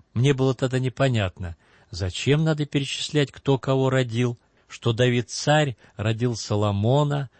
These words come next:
от бывшей Зауриею. Я тогда ещё не знал историю великой и грешной любви царя Давида к чужой жене Версавии, что во искупление этой любви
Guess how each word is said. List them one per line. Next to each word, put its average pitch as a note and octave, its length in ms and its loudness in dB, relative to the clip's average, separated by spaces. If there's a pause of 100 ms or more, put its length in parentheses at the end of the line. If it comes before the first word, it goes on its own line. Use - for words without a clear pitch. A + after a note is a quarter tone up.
от A#2 180 -2
бывшей A#2+ 680 -2 (160)
Зауриею. A2+ 1160 0 (520)
Я B2 140 2
тогда A#2+ 200 -2
ещё A#2 240 -2
не A#2+ 120 0
знал A2 420 0 (340)
историю A#2+ 540 2
великой A2+ 600 -2 (340)
и A2+ 100 -4
грешной A#2+ 540 0
любви G#2+ 360 -2
царя G2+ 380 -2
Давида G2 600 -2 (360)
к - 40 -20
чужой A#2+ 460 2
жене A2 400 0
Версавии, G2 760 -2 (500)
что - 220 0
во C#3 80 4
искупление C#3+ 680 0
этой C3 200 0
любви B2+ 540 -2